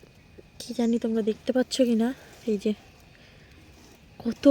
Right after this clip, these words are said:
বাদাম হয়েছে দেখো শুধু। ওগুলো তো আমি তুলে নিয়েছি, কিন্তু দেখো এখান থেকে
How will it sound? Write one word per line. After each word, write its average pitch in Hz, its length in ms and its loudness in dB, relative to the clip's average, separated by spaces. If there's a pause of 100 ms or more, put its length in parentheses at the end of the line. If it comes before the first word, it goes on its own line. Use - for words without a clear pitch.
(120)
বাদাম 196 360 2 (100)
হয়েছে 247 240 4 (100)
দেখো 214 180 2 (100)
শুধু। 214 220 0 (4000)
ওগুলো 254 220 8
তো - 100 4
আমি 277 140 -2
তুলে 277 220 4
নিয়েছি, 269 300 0 (460)
কিন্তু 247 180 0 (100)
দেখো 240 240 4
এখান 240 180 0 (120)
থেকে 269 200 0